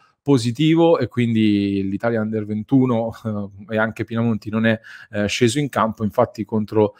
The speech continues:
eh, l'Islanda la sfida è stata rinviata, e poi quella con l'Irlanda invece, l-, l'Under ventuno è stata sostituita appunto dalla formazione Under venti, quindi Pinamonti e, eh, Bastoni non sono scesi in campo. Andiamo invece,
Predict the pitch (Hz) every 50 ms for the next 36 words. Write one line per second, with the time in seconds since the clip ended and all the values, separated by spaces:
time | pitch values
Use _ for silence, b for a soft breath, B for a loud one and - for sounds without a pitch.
0 | B B B B B 110 104 101 101 101 98 98 104 107 104 117 135 147 151 151
1 | 151 151 143 135 110 101 - - - 123 110 107 - 113 101 - 98 101 113 123
2 | 123 127 135 156 151 113 87 90 95 - 110 - - 107 95 98 104 101 101 98
3 | 104 104 101 101 104 101 98 104 113 117 110 104 87 82 90 92 98 - - 113
4 | 107 101 92 92 85 - - 101 104 98 98 98 98 92 104 104 110 107 107 110
5 | 110 107 113 110 104 - 104 101 - - 104 107 101 - 107 - - 110 107 113
6 | 110 - 113 - _ - 110 104 101 - 117 113 110 110 - 117 117 127 120 -
7 | - - 127 123 120 120 120 117 113 107 101 95 - 107 113 110 107 107 107 -
8 | - - 143 143 135 139 131 117 110 - 110 101 _ B B B B B B B
9 | 139 139 139 - - 127 110 104 104 104 113 151 147 - - - 117 107 107 110
10 | 113 139 147 147 127 - - 135 127 127 120 - - - 110 101 98 107 104 -
11 | 117 110 104 - - 85 82 85 - - 110 120 165 185 175 170 170 175 170 165
12 | - 156 147 -